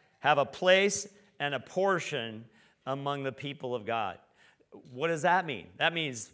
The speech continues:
there's stuff for you to do. There's room for you at the table. Amen. A portion of the gift of the, the gifts of the Holy Spirit. Okay, he's got things apportioned to you and things that he is going to have you do.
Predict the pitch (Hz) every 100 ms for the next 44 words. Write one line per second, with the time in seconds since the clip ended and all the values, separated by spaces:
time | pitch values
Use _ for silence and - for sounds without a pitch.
0 | _ _ 139 139 - 143 131 127 123 113
1 | 113 131 147 175 - - - _ - -
2 | 120 127 113 98 107 143 143 143 131 139
3 | 135 117 110 131 131 151 156 - 117 127
4 | 131 147 165 - - - 110 - 160 156
5 | 175 151 123 127 104 113 131 147 151 -
6 | 143 123 110 113 110 98 135 151 - 120
7 | 117 135 120 - 143 156 165 - - -
8 | _ 123 143 135 165 135 - 143 127 -
9 | 160 160 151 131 - 175 170 - 160 143
10 | - _ - 202 196 160 143 135 139 -
11 | - - 135 139 175 165 151 139 131 151
12 | 143 135 - 147 143 135 131 131 113 135
13 | 180 185 139 123 127